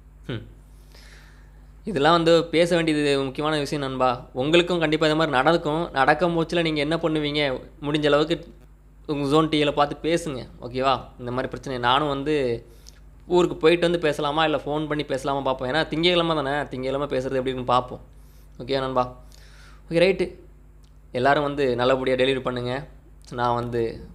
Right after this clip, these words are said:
பார்க்குறேன். எல்லா பிரச்சனையும் வரும் பட்சத்தில் நமக்கு ஒரு பிரச்சனை வந்து வந்துக்கிட்டே இருக்கு. அது என்னவோ தெரியல, இன்னும் வந்து ஓஞ்ச பாடு இல்ல.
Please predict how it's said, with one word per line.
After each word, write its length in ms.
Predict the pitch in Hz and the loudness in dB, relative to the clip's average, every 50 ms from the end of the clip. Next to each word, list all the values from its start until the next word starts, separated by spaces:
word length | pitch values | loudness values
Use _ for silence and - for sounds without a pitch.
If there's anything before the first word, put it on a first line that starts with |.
| - - | -10 -4
பார்க்குறேன். 380 | 113 120 123 123 123 120 - - - - - | -2 -2 -2 -2 -6 -10 -12 -14 -18 -20 -10
எல்லா 260 | - 123 127 143 151 | -6 -2 2 4 4
பிரச்சனையும் 380 | 156 143 147 143 - 165 160 156 | 4 2 0 -4 -4 -4 -4 -2
வரும் 180 | 151 147 143 | -2 -2 -4
பட்சத்தில் 280 | 135 139 143 151 139 123 | -4 -6 -6 -4 -4 -4
நமக்கு 260 | 127 135 131 - 147 | -4 -4 -6 -4 -4
ஒரு 140 | 139 135 123 | -2 -2 -4
பிரச்சனை 400 | 123 131 131 127 127 143 139 135 | -2 -4 -4 -4 -4 -6 -4 -4
வந்து 640 | 131 131 131 127 135 135 127 123 117 113 - - - - - - - - | -4 -6 -6 -4 -2 -2 0 0 -2 -4 -6 -10 -14 -20 -20 -20 -20 -16
வந்துக்கிட்டே 520 | - 123 127 127 139 139 139 131 123 135 131 | -10 -8 -6 -4 -2 -2 -2 -2 0 0 2
இருக்கு. 500 | 127 120 113 113 117 113 120 - - - - - - - - - - - - - - - - | 2 0 -2 -2 -4 -8 -8 -10 -14 -20 -20 -20 -20 -20 -20 -20 -20 -20 -20 -20 -20 -20 -18
அது 180 | - - 127 | -12 -6 -6
என்னவோ 300 | 113 117 123 135 143 151 | -4 -2 -2 0 0 0
தெரியல, 640 | 143 - 139 135 143 143 143 135 135 127 127 127 - - | -2 -2 -2 -2 -2 -2 -2 0 0 -2 -2 -4 -8 -12
இன்னும் 320 | 120 117 123 135 131 131 | -10 -8 -6 -6 -6 -2
வந்து 280 | 127 127 120 123 131 139 | -2 0 2 2 2 2
ஓஞ்ச 200 | 139 135 139 127 | 2 2 2 2
பாடு 200 | 131 131 127 123 | 2 2 2 0
இல்ல. 300 | 120 117 120 120 120 | 0 0 -2 -4 -6